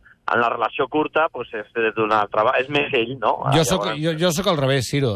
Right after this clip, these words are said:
Speaker 2: De, aquí a la ràdio som molt simpàtic i després a fora no parlo amb ningú, perquè soc molt antipàtic i molt mala persona.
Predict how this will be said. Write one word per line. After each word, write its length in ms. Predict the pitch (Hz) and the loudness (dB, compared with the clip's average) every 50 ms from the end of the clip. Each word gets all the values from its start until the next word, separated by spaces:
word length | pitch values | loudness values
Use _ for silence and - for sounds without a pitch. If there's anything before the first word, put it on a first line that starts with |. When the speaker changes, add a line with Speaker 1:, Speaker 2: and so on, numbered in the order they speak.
| 101 101 | -2 -2
Speaker 2:
De, 160 | 101 101 101 | -2 -2 -2
aquí 180 | 98 - - | -4 0 0
a 80 | 151 147 | 2 2
la 80 | 139 139 | 4 4
ràdio 220 | 156 160 147 117 | 4 2 2 0
som 80 | 123 135 | 0 0
molt 140 | 139 127 139 | 0 0 0
simpàtic 320 | 139 147 143 170 165 147 | 0 0 0 2 0 0
i 20 | 131 | 0
després 240 | 110 - 139 139 | 0 0 0 0
a 80 | 139 123 | 0 0
fora 320 | - 123 127 135 151 147 | 2 2 2 2 2 2
no 160 | 135 123 120 117 | 2 0 0 0
parlo 300 | - 143 131 147 160 160 | 0 -2 0 0 0 2
amb 80 | 151 | 2
ningú, 400 | 143 131 120 110 107 147 180 196 | 2 2 0 2 2 2 2 2
perquè 320 | 147 120 113 117 117 120 113 | 2 2 2 2 2 2 0
soc 220 | 107 120 - 143 | 0 0 2 2
molt 340 | 135 131 - 151 196 214 175 | 2 4 4 4 4 4 2
antipàtic 600 | 147 135 110 117 113 - 151 175 180 - 135 107 107 | 0 -2 -2 -6 -4 0 0 -2 0 -2 -4 -2 0
i 80 | 110 | 0
molt 180 | 117 127 165 196 | 2 2 2 2
mala 240 | 185 165 160 139 - | 2 0 -2 -2 -4
persona. 400 | 101 - - 113 104 - - | -6 -4 -2 0 2 2 2